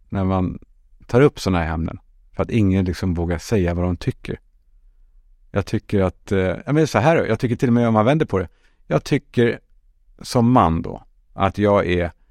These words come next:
jag är också jävligt orättvist behandlad som man. Bara att säga det, alltså. Men hur ska du,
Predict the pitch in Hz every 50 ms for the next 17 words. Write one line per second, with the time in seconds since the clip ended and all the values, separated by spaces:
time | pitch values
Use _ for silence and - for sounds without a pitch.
0 | _ _ 131 147 151 147 127 - - 117 113 120 143 131 107 87 92 92 - -
1 | 151 139 113 95 92 90 - - 95 90 90 - - - - 85 92 113 113 -
2 | - - - - - - - - 120 110 90 85 - - - - _ _ _ _
3 | _ _ _ _ _ - _ _ _ - - _ _ - - - - 107 104 92
4 | 82 90 - - - - 110 95 101 110 101 95 - 50 50 50 - - - -
5 | - - - 131 139 117 113 123 135 151 147 143 135 123 123 123 131 135 131 -
6 | - 135 127